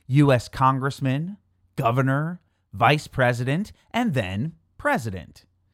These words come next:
The Johnsons had five kids. One son, Charles, was a doctor for the Confederacy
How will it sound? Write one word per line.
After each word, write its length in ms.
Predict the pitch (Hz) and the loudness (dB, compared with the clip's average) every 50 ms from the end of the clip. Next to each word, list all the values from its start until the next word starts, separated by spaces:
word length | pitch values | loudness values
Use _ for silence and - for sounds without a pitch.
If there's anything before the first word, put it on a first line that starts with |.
| _ _ _ _ _ _ _ _ - | _ _ _ _ _ _ _ _ -6
The 80 | 139 | -6
Johnsons 680 | 120 - 202 240 277 311 311 - 294 311 311 311 254 - | -2 2 2 4 4 2 -2 -4 -6 -6 -6 -4 -2 0
had 260 | 160 127 107 92 - | 2 2 0 0 -6
five 520 | - - - 160 180 190 202 202 190 - | -4 0 4 4 4 4 2 -2 -6 -8
kids. 680 | - - 143 117 95 87 - _ - - - - - - _ _ _ _ _ _ _ - | -6 -4 -4 -4 -4 -6 -10 _ -20 -20 -20 -20 -20 -20 _ _ _ _ _ _ _ -10
One 440 | 127 123 147 190 233 269 302 302 285 | -4 0 2 2 2 2 -2 -6 -8
son, 640 | - - - 143 113 107 98 98 101 113 139 160 160 | -8 -6 -2 0 0 0 0 -2 -2 -4 -4 -6 -8
Charles, 840 | - - - 185 220 247 226 139 107 98 92 92 98 117 147 - - _ _ _ _ - - | -8 -4 0 2 2 4 2 2 -2 -2 -6 -8 -8 -10 -12 -14 -16 _ _ _ _ -2 2
was 200 | 175 147 147 190 | 2 4 4 4
a 60 | 175 | 4
doctor 500 | 139 - 214 220 214 - - 220 208 180 | 6 6 6 6 6 2 0 0 0 0
for 240 | - - - 202 185 | 0 -2 0 0 0
the 120 | 175 175 | 0 0
Confederacy 1300 | - 170 160 135 - _ - 247 277 302 294 214 147 123 110 - - - 113 101 98 98 98 113 135 | 2 2 2 2 0 _ 0 0 2 2 2 0 0 0 -2 -4 -6 -8 -6 -6 -6 -6 -8 -8 -10